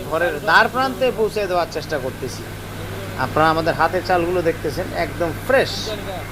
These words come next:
একেবারেই ফ্রেশ। দর্শক, কোনো প্রকার মোড়া দানা, কালা দানা পাবেনই না। এর জন্য আমরা সর্টার করা ছাড়া কোনো চাল ছাঁটাই করি না বা বাইর করতেছি না। এতে আমাদের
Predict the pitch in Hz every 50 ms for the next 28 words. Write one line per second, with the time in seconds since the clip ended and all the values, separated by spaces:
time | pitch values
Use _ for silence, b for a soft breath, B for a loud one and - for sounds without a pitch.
0 | - - - - - - - - - 180 202 202 277 277 294 285 285 277 190 165
1 | 202 165 143 - 127 123 110 - 123 - - - 202 220 240 262 269 - - 277
2 | 262 247 277 277 262 262 262 262 262 262 262 262 269 269 269 - 240 233 233 233
3 | 233 233 233 240 233 - - 214 202 196 214 220 220 220 214 175 165 180 180 151
4 | 113 - - - - - - - - - - - - - - - - 139 160 160
5 | 160 208 214 208 214 208 208 208 196 - - - 180 190 208 208 208 202 - 190
6 | 196 202 202 190 - - 160 175 180 185 180 170 - 170 175 175 170 156 - -
7 | 196 220 240 226 208 175 - - 214 202 190 175 151 143 139 127 117 110 98 -
8 | - - - - - - - - - 147 151 165 190 196 180 180 180 170 - 151
9 | 135 123 131 117 110 104 - - - - - - - - - - - - - -
10 | - - - - - - - - - - - - 139 160 160 - 196 208 214 214
11 | 214 214 214 220 220 220